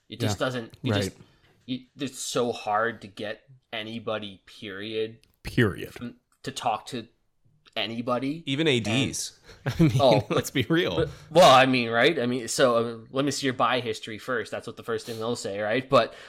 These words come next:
Speaker 1: I mean, the, that was so cool, and to have him as early on as I did, I absolutely was just blew, blew me away.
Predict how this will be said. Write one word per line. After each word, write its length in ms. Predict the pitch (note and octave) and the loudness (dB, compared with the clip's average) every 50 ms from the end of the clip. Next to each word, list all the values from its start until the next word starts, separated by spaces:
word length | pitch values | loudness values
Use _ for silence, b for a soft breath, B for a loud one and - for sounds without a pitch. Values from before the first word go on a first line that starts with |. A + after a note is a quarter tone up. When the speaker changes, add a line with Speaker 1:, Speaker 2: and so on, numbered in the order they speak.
| B | B
Speaker 1:
I 120 | B B2+ C3 | B 0 2
mean, 260 | C3 B2+ B2+ B2+ A#2+ - | 2 2 0 -2 -4 -6
the, 420 | B2 A#2+ C3 B2 A#2+ A2+ - - _ _ _ _ - F2+ | -4 0 0 0 0 -2 -8 -14 _ _ _ _ -20 -10
that 260 | A#2 B2 C3+ D3 C#3+ D3+ | 0 2 4 4 4 2
was 120 | D#3 C#3 | -2 -4
so 280 | - - - B2+ A2 A#2 | -6 -4 -2 0 -2 -2
cool, 400 | - - A#2 A2+ G#2 G#2+ A#2+ A2 | -4 -8 -8 -4 -2 -2 -2 -2
and 140 | A2 A#2 A2 | -4 -6 -4
to 80 | A2+ G#2+ | -4 -4
have 300 | - G#2+ A2 A2+ A#2 G#2+ | -2 -2 -2 -2 -2 -2
him 160 | A2+ A2+ A2+ | -4 -6 -6
as 100 | A2 G#2+ | -8 -8
early 300 | F#2+ G#2 G#2 G#2+ G#2+ G#2 | -6 -6 -6 -4 -4 -4
on 160 | G#2 G#2 G#2 | -4 -4 -6
as 140 | G#2 G2+ G#2 | -8 -10 -10
I 100 | G2+ F#2+ | -10 -10
did, 340 | F2 F#2+ F#2 G2 G#2+ A2 - _ _ _ | -10 -8 -10 -10 -10 -12 -14 _ _ _
I 280 | G2 G2 F#2 F#2+ - - _ _ _ _ _ _ | -8 -6 -6 -6 -8 -10 _ _ _ _ _ _
absolutely 760 | G#2+ G#2+ G2+ F#2+ - - - - G#2 G#2 G#2 G2+ F2+ G2+ F#2+ | -4 -4 -4 -4 -8 -14 -16 -14 -12 -10 -10 -10 -10 -10 -10
was 220 | F#2+ F#2 F#2 F2 - | -10 -12 -12 -12 -10
just 300 | - E2+ E2 - - - _ _ _ _ _ _ _ _ _ _ _ _ _ _ _ _ _ _ _ _ _ _ _ G#2 _ _ | -10 -10 -10 -10 -14 -18 _ _ _ _ _ _ _ _ _ _ _ _ _ _ _ _ _ _ _ _ _ _ _ _ _ _
blew, 160 | - A#2+ B2+ | -12 -12 -12
blew 320 | - G#2 A2 A#2 A2+ A2+ G#2+ | -12 -12 -12 -10 -8 -8 -8
me 140 | G#2+ G2+ | -8 -10
away. 320 | F#2+ F2+ E2 D2+ D#2 F#2 | -10 -10 -12 -12 -14 -18